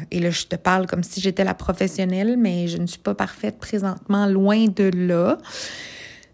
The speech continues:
Mais c'est ça qu'il faut faire. <laughs> L'énergie. L'énergie, ça se crée. Mais est-ce que t'as un bon rythme de sommeil ? On en a besoin, c'est hyper important.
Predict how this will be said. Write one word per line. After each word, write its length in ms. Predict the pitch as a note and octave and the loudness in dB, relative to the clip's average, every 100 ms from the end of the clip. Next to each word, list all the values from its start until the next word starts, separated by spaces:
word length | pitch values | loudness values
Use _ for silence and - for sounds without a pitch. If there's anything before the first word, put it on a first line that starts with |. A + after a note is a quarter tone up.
| _ _ _ _ _ _ _ | _ _ _ _ _ _ _
Mais 220 | G#3+ G#3 | 6 6
c'est 160 | G3 G3 | 6 2
ça 160 | G3 | 0
qu'il 160 | F3+ - | -2 -4
faut 120 | - | -2
faire. 460 | E3+ - E2 F3 C4 D#4 | 0 0 0 0 -2 2
<laughs> 260 | A#3+ G#3+ A#3 C4+ C4 - - - _ _ _ _ _ _ - _ - | 4 10 10 10 4 2 -4 -14 _ _ _ _ _ _ -20 _ 4
L'énergie. 720 | A3 B3 C4 B3+ A#3 C4 G3 - _ _ _ _ _ _ _ _ - | 8 10 10 8 4 2 -2 -10 _ _ _ _ _ _ _ _ -2
L'énergie, 440 | G3 F3+ G3 B3 | 2 2 4 2
ça 200 | C4 A#3 | 2 0
se 160 | A#3 A#3 | 2 -2
crée. 580 | A#3 - - C#4 A3+ - - _ _ _ _ | 4 6 6 4 -2 -6 -14 _ _ _ _
Mais 120 | E3+ E3+ | -10 -6
est-ce 160 | - | -2
que 100 | - | -2
t'as 200 | F3+ G#3+ | 0 2
un 220 | A#3+ A3 | 4 4
bon 260 | F3+ F#3+ G#3 | 4 6 6
rythme 420 | G#3 A#3 A#3 A3 | 6 4 4 4
de 160 | G#3 A3+ | 6 4
sommeil ? 680 | A3+ A#3 A#3 C#4 D4 B3 F#3 | 6 6 8 6 6 2 2
On 140 | F3+ | 2
en 200 | G3 G3+ | 2 4
a 100 | A3 | 4
besoin, 800 | A#3 G#3 B3+ B3+ A#3 B3 C4+ D4 | 4 6 6 6 4 0 0 0
c'est 240 | C#4+ - - | -2 -6 -4
hyper 420 | A#3+ A#3+ - B3+ | -4 -4 -6 -4
important. 760 | C#4 C4 A3+ A#3 G#3 - A#3+ | -4 -2 -2 -4 -8 -6 -4